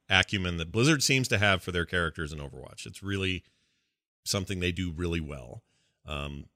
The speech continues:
and so I, I kinda wish it was more like that. And also at the same, uh, time, Apex has made me think that it would be possible for Blizzard to make a battle royale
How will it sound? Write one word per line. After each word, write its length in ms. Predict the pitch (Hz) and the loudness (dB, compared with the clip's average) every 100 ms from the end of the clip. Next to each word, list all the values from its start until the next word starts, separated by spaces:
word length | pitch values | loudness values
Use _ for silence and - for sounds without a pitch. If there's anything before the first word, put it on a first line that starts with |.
| _ _ _ - | _ _ _ -8
and 100 | 92 | -2
so 140 | 104 | -2
I, 40 | 104 - | -2 -8
I 40 | - | -6
kinda 320 | - 127 117 | 0 4 4
wish 240 | 113 104 | 4 4
it 40 | 107 | 0
was 140 | 87 | -2
more 140 | 98 | -2
like 200 | 92 90 | 0 0
that. 260 | 123 165 190 _ | 2 2 2 _
And 100 | 196 | 4
also 280 | 190 196 196 | 4 4 2
at 40 | |
the 60 | 170 | 2
same, 400 | - 160 156 151 _ 123 - - - | 4 4 2 -4 _ -20 -20 -20 -12
uh, 160 | 147 123 | -4 -4
time, 520 | 117 156 143 110 127 _ _ _ _ | 0 4 6 6 2 _ _ _ _
Apex 400 | 156 160 180 151 | 2 6 6 4
has 120 | 147 120 | 2 4
made 240 | 131 127 | 4 4
me 120 | 117 | 2
think 360 | 110 - 120 - | 0 4 2 2
that 240 | 98 107 | 2 4
it 140 | 107 110 | 4 -2
would 300 | 113 190 165 | 0 0 2
be 380 | 170 165 160 - _ _ _ - | 0 4 2 0 _ _ _ -2
possible 480 | 143 156 - 147 143 | 0 2 2 2 0
for 160 | - | 0
Blizzard 460 | 120 120 127 127 113 | 0 2 4 4 2
to 80 | 110 | 2
make 240 | 110 123 | 4 4
a 60 | 135 | 2
battle 340 | 104 107 131 | 6 6 8
royale 680 | 135 131 113 107 107 107 | 6 8 8 8 6 4